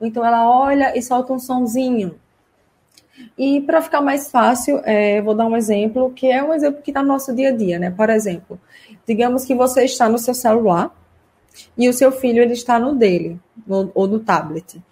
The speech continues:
Vocês dois estão sentados no sofá, um do lado do outro, e cada um está mexendo no seu celular. Mas vocês não estão interagindo, vocês não estão compartilhando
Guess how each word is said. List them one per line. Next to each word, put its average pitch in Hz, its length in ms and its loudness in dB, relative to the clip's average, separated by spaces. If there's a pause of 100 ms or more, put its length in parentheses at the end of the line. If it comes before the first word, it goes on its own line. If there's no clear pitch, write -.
(220)
Vocês 233 380 2
dois 226 220 2
estão 240 280 -4
sentados 240 520 0
no 233 140 -4
sofá, 262 580 -2
um 233 140 -2
do 214 80 2
lado 208 260 2
do 226 100 -6
outro, 233 360 -2
e - 20 -10
cada 285 280 0
um 262 120 -4
está 269 220 -6
mexendo 262 460 -2
no 262 100 -4
seu 262 180 0
celular. 262 560 0 (960)
Mas 277 180 2
vocês 294 300 0
não 302 160 0
estão 311 580 0
interagindo, 226 760 0
vocês 220 320 -2
não 240 100 0
estão 247 220 -4
compartilhando 254 1160 0